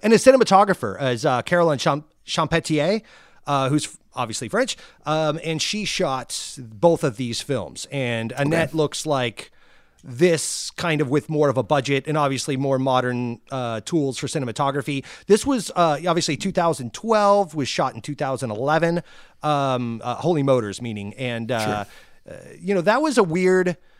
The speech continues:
Speaker 1: time period because it was right on the cusp of the digital revolution. So Red was just releasing their first lines of cameras. Everything was kind of just shifting from digital or from film to digital. And, uh, that wasn't like,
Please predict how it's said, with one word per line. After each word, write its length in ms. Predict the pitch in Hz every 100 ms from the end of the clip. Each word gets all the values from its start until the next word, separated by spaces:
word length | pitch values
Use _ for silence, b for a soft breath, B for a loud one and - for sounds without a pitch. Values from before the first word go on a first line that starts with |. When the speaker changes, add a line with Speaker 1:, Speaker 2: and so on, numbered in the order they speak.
| _
Speaker 1:
time 320 | - 190 196 160
period 360 | 151 135 131
because 300 | 127 127 151
it 80 | 156
was 140 | 139
right 180 | 143 180
on 100 | 202
the 80 | 190
cusp 360 | - 160 151 165
of 220 | 120 -
the 240 | 139 127
digital 640 | 110 147 135 151 143 131 131
revolution. 720 | 139 135 127 139 - 190 190 _
So 500 | - - 175 156 143
Red 460 | 135 165 160 160 175
was 200 | 160 123
just 240 | 170 156
releasing 420 | 147 151 151 160
their 120 | 151 131
first 280 | 151 147 -
lines 380 | 143 135 139
of 140 | 135 127
cameras. 640 | - 135 131 131 131 - - B B
Everything 340 | 170 202 220
was 120 | 208 165
kind 180 | 190
of 80 | 185
just 220 | 139 185 -
shifting 440 | - 190 175 156
from 420 | - 151 143 131 - b b -
digital 640 | 170 156 160 156 147 139 -
or 120 | 165
from 180 | 165 190
film 280 | - 202 180
to 100 | 156
digital. 640 | 117 156 131 120 107 104 113
And, 400 | 135 135 123 123
uh, 100 | 123
that 140 | 131
wasn't 280 | 147 143 143
like, 160 | 135